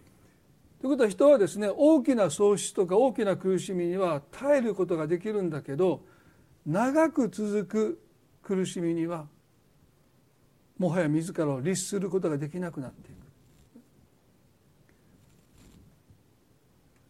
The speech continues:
死に至るわけじゃないけども、朝から晩までもう体のあちこちが痒くて痒くて、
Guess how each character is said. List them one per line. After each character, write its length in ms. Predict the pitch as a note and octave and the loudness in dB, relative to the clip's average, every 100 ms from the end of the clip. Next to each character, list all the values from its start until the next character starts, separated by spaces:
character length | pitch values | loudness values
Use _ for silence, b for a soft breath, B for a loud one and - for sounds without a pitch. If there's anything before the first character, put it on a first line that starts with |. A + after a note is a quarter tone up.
| _ _ _ _ _ _ | _ _ _ _ _ _
死 200 | - A#3+ | 0 2
に 100 | G3+ | 4
至 160 | G#3 | 6
る 100 | G3+ | 6
わ 100 | G#3+ | 6
け 140 | A3+ A#3+ | 2 2
じ 60 | |
ゃ 60 | G#3 | 2
な 140 | G#3+ | 4
い 80 | C#4+ | 4
け 140 | A#3+ | 6
ど 100 | F3 | 4
も、 180 | C#3 - - _ _ _ _ _ _ _ _ - | 2 -4 -14 _ _ _ _ _ _ _ _ -8
朝 260 | D#3 G3 | -4 -4
か 120 | E3 | -2
ら 120 | E3 D#3 | -2 -2
晩 300 | F3 F3+ F3+ | -4 -4 -4
ま 100 | F3 | -2
で 140 | E3+ | -2
も 160 | E3 E3 | -2 -4
う 60 | |
体 340 | D#3+ F3+ F3 E3 | -2 -2 0 0
の 240 | E3 F3 | 0 -2
あ 80 | E3+ | -6
ち 140 | - | -6
こ 120 | G#3+ | -8
ち 160 | F3+ F#3 | -6 -6
が 120 | D#3+ | -8
痒 280 | D3 F3+ F#3+ | -10 -6 -6
く 120 | F#3+ | -6
て 100 | F#3 | -8
痒 240 | - F#3 F#3+ | -6 -4 -4
く 100 | F#3 | 2
て、 240 | B3 A3+ | 4 4